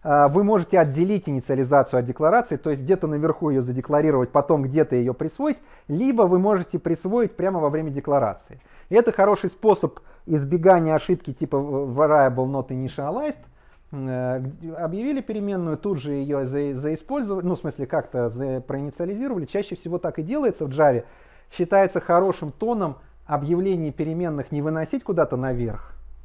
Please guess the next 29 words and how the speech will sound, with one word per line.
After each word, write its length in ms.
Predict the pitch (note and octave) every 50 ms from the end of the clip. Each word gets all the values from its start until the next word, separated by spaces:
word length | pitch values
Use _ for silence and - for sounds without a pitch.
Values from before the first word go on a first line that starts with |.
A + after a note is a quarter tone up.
| - - - - - - - -
а, 580 | D3 C#3+ D3 D#3 D#3+ D#3 D#3 D#3 D3+ D3+ D3+ -
э, 180 | D3+ C#3+ D3+ D#3
объявлять 560 | E3 D3+ D3+ D#3+ E3+ F3 G3+ A#3 A3 A3 -
по 100 | F3+ E3
месту 300 | E3+ F3 E3 E3+ - D#3+
использования. 440 | C#3+ - - F3 D#3 A#2+ A#2 A#2 G#2+
То 100 | - B2+
есть, 120 | B2+ B2+
где 100 | C3+ F3
переменная 460 | E3+ - D#3+ E3+ E3+ E3+ D#3+ D#3+ D3+
понадобилась 600 | C3 - F3+ G#3+ C4+ C#4+ A#3 F#3 D#3+ D3 C#3 B2
первый 300 | - - D#3 C#3+ C3 B2+
раз, 140 | B2 A#2 -
там 200 | - G3 G#3 F#3+
мы 100 | E3 D3+
её 160 | D3 D3+ D#3+
и 60 | E3+
объявили. 520 | D#3+ C#3+ C3 C#3 C#3 B2 G#2+ F#2+ - - - -
То 80 | A2+
есть, 240 | A2+ A2 - - -
э, 200 | A#2 A#2 A2+ A2+ - - - -
меньше 300 | D#3+ F#3+ G3+ - - D3+
визуального 540 | C3+ C3+ C3 C#3 D3+ D3+ D3 C#3 C3+ C#3
мусора 360 | C#3 D3+ F3+ F3+ - D3+ C#3 C3
в 60 | -
коде. 260 | - - G#2+ G2+ F#2 _ _ - _ _ _ - _ _ - - - _ _ _ _ _ _ _ - - - _ - - - _ _ _ _ _ _ _ _ _ _ _ _ _ - - - _ - - - - - - -
Ключевое 640 | - C#3+ D3 D#3+ - - F3 D#3 E3+ A3 B3+ C4+ B3 A3
слово 400 | - - F#3 G3+ G3+ F#3 F#3 D#3+ - -
«final». 360 | E3+ D3 B2+ A2 G2 F#2+ G2